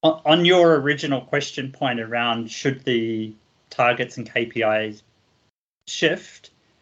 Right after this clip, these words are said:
I don't think it should shift because you're working from home.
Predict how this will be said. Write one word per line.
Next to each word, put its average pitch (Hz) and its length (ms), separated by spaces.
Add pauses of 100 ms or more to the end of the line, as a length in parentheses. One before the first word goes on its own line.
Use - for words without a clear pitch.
(1300)
I 131 100
don't 135 240
think 135 240
it 135 120
should 131 200
shift - 320
because 135 400
you're 117 120
working 117 400
from 104 160
home. 107 320